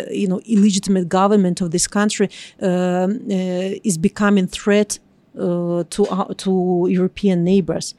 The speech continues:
It's moral obligation of every democratic country to interfere when it's about human rights abuses, when it's about tortures, when it's about children. You know, you, you, <laughs> we, you are, you are, uh, law-based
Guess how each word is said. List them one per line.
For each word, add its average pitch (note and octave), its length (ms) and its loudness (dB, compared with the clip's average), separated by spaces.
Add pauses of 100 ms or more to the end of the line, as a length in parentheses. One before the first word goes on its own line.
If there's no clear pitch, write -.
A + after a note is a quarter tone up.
(300)
It's - 200 0
moral B3 400 4
obligation F#3 840 2
of - 200 -6
every G#3+ 260 2
democratic F3 680 0
country F#3 460 -4
to G3 400 2 (680)
interfere G#3+ 840 4 (160)
when G3 220 2
it's - 200 -2
about F3+ 520 -2
human F#3 240 2
rights E3+ 240 0
abuses, D#3+ 580 -4
when F#3+ 220 2
it's - 160 0
about F3+ 400 -4
tortures, - 560 -6 (220)
when F#3 140 2
it's F#3+ 200 0
about F3+ 440 -2
children. F3 640 2 (220)
You F#3+ 80 0
know, F#3 140 4
you, F3+ 340 0
you, F#3 240 4 (300)
<laughs> - 280 -12
we, G3+ 360 0 (100)
you G3+ 120 2
are, F3+ 120 0 (180)
you F3+ 280 2
are, F3 360 2 (460)
uh, F3+ 500 -2
law-based G3+ 960 6